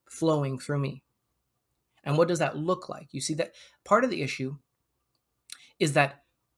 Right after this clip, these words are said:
we have churches that say they represent Jesus, and a lot of these people sincerely want to, but they don't follow through with giving their whole life to Jesus. And so they're not actually living a Christian life, right?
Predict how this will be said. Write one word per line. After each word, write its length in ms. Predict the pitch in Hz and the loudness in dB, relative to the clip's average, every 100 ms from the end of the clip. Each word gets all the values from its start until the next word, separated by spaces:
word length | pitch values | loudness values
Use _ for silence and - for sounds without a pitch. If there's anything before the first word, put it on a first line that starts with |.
| _ _ - | _ _ -4
we 140 | 160 160 | 2 4
have 120 | 147 | 4
churches 500 | - 208 - 127 - | 4 2 2 -6 0
that 160 | 151 - | 0 2
say 340 | - 175 180 | 2 2 2
they 140 | 170 | 0
represent 440 | 151 147 147 135 147 | 2 2 0 -4 -6
Jesus, 520 | 147 123 131 143 - _ _ _ _ _ _ | -6 -6 -8 -10 -12 _ _ _ _ _ _
and 180 | 151 156 | -4 -2
a 100 | 160 | 0
lot 180 | 151 165 | 2 2
of 60 | 208 | 2
these 120 | 202 | -2
people 220 | - 156 | -6 -4
sincerely 480 | - 156 - 175 170 | -4 -2 0 2 0
want 260 | 147 175 - | -2 -6 -10
to, 100 | - _ _ _ _ _ _ _ - | -18 _ _ _ _ _ _ _ -8
but 120 | 143 | 0
they 80 | 165 | 2
don't 180 | 196 - | 2 0
follow 500 | - 165 185 170 151 | 2 4 4 2 -4
through 640 | - 180 202 160 147 147 _ _ _ - | -6 -2 0 0 -4 -10 _ _ _ -4
with 180 | 151 147 | -2 0
giving 260 | 160 156 | 0 2
their 140 | 147 135 | 0 0
whole 160 | 135 | 0
life 240 | 131 123 - | -2 -6 -8
to 80 | |
Jesus. 480 | 131 214 220 147 143 | -6 -2 -2 -2 -2
And 80 | 147 | -2
so 120 | 156 | 0
they're 100 | 165 | 2
not 180 | 170 208 | 2 4
actually 380 | 196 196 185 151 | 2 0 -6 -4
living 420 | 135 185 165 139 139 | -2 -2 -2 -6 -8
a 40 | |
Christian 440 | - 143 - 139 | -8 -8 -6 -6
life, 260 | 160 - - | -6 -8 -10
right? 220 | 135 156 | -10 -12